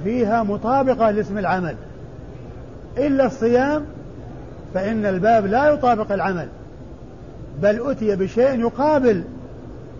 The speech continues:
ال-، الإمساك الذي هو، الذي هو الصيام، بل قال الريان، باب الريان،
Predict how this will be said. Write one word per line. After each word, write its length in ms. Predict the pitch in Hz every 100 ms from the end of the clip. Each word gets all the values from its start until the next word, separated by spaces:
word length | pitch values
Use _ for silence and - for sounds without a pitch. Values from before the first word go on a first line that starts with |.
| - - - - - - 202
ال-، 240 | 196 202
الإمساك 840 | 196 214 185 202 180 170 220 196 143 - - - - - - - - - - - - -
الذي 320 | 180 190 202 160
هو، 260 | 175 180 - 202 190 185 208 190 - - - - 165
الذي 220 | 190 196
هو 120 | 170
الصيام، 460 | 170 175 170 185 147 - - - - - - 151
بل 140 | 175 180
قال 320 | 196 185 - 117 -
الريان، 480 | 202 196 185 175 143
باب 240 | 175 202
الريان، 480 | 180 170 170 170 156